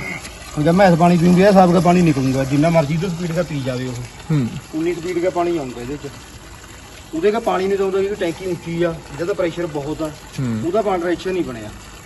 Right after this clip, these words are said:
Speaker 2: ਉਹ ਪ੍ਰੈਸ਼ਰ ਕਰਕੇ ਕੰਮ ਸਾਡਾ ਖਰਾਬ ਹੋ ਗਿਆ।
Speaker 1: ਹੂੰ। ਹਜੇ ਬਾਪੂ ਤਾਂ ਕਹਿੰਦਾ ਵੀਡੀਓ ਨਾ ਪਾਇਓ, ਕਹਿੰਦਾ ਤੁਹਾਨੂੰ ਗਾਲਾਂ ਪੈਣੀਆਂ ਵੀ ਡੇਢ ਮਹੀਨਾ ਹੋ ਗਿਆ ਕੰਮ ਨਿਬੜੇ ਨੂੰ, ਤੁਸੀਂ ਆਹ ਨਹੀਂ ਫਿੱਟ ਕਰਿਆ ਹੈਗਾ।
Speaker 2: ਹਾਂ।
Speaker 1: ਮੈਂ ਕਿਹਾ ਬਸ ਦੇਖ ਲੈ, ਸਾਡੇ ਘੋਲਾਂ ਹੀ ਹੁੰਦੀਆਂ ਹੈਗਾ।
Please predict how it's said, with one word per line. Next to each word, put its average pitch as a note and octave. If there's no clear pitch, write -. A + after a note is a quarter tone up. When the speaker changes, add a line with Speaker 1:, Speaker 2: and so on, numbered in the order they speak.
Speaker 2:
ਉਹ -
ਪ੍ਰੈਸ਼ਰ C#3+
ਕਰਕੇ C#3+
ਕੰਮ C3+
ਸਾਡਾ A#2+
ਖਰਾਬ A2
ਹੋ A#2+
ਗਿਆ। C3+
Speaker 1:
ਹੂੰ। C3
ਹਜੇ D3+
ਬਾਪੂ D3
ਤਾਂ D3
ਕਹਿੰਦਾ E3+
ਵੀਡੀਓ D3+
ਨਾ D#3+
ਪਾਇਓ, C#3
ਕਹਿੰਦਾ D3+
ਤੁਹਾਨੂੰ D#3+
ਗਾਲਾਂ C#3
ਪੈਣੀਆਂ C3+
ਵੀ D#3+
ਡੇਢ D3+
ਮਹੀਨਾ D#3+
ਹੋ D3+
ਗਿਆ E3+
ਕੰਮ F3
ਨਿਬੜੇ D#3
ਨੂੰ, F#3
ਤੁਸੀਂ D#3
ਆਹ D#3
ਨਹੀਂ F#3+
ਫਿੱਟ F3
ਕਰਿਆ F3+
ਹੈਗਾ। F#3
Speaker 2:
ਹਾਂ। C3
Speaker 1:
ਮੈਂ C#3+
ਕਿਹਾ E3+
ਬਸ E3+
ਦੇਖ D3+
ਲੈ, F3
ਸਾਡੇ D#3+
ਘੋਲਾਂ E3
ਹੀ D#3
ਹੁੰਦੀਆਂ C3+
ਹੈਗਾ। D3+